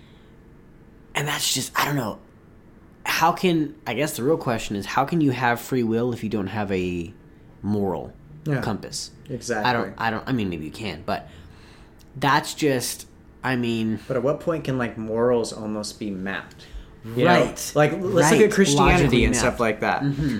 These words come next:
Speaker 2: I'm not trying to call Christianity out or any means, or by any means, but it's easy to say, like, "Oh, you know, these are the morals of Christianity."
Speaker 1: Sure.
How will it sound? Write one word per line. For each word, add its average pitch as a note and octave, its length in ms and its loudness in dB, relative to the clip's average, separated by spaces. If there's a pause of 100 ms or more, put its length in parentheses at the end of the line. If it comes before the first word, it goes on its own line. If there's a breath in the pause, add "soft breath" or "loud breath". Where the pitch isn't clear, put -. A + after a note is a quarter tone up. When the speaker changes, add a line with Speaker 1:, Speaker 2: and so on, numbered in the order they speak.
(140)
Speaker 2:
I'm B2+ 60 0
not C#3 160 2
trying B2+ 220 0
to B2 40 0
call A#2+ 220 0
Christianity A2 580 -4
out C3 180 4
or G#2+ 80 2
any G#2+ 100 -2
means, G#2 420 -6
or A#2 140 -4
by G#2 220 -2
any G#2 160 -4
means, G#2 260 -4
but A#2+ 200 -4
it's B2 160 -6
easy B2+ 200 -2
to A#2 80 -4
say, A#2 300 0
like, G#2+ 300 -4
"Oh, A2 120 -2
you G#2+ 120 -2
know, G#2 160 -2 (120)
these C3 340 2
are A2+ 220 2
the A2 80 -2
morals G#2 500 0
of G#2+ 100 -6
Christianity." G#2+ 760 -2
Speaker 1:
Sure. E2+ 400 -4